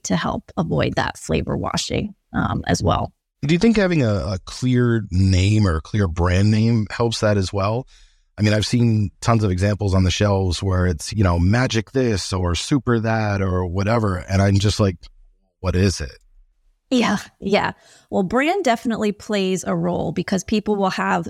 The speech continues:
Speaker 1: an expectation if, with brands that they're familiar with. But that's a great point. So as much as consumers do like some sort of context that they can lean into and understand maybe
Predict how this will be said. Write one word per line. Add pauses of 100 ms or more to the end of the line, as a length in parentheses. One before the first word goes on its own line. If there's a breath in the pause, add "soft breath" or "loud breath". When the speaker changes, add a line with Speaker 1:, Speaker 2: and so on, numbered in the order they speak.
Speaker 1:
an
expectation
if,
with
brands
that
they're
familiar
with. (400 soft breath)
But
that's
a
great
point.
So
as
much
as
consumers
do
like
some
sort
of
context
that
they
can
lean
into
and
understand
maybe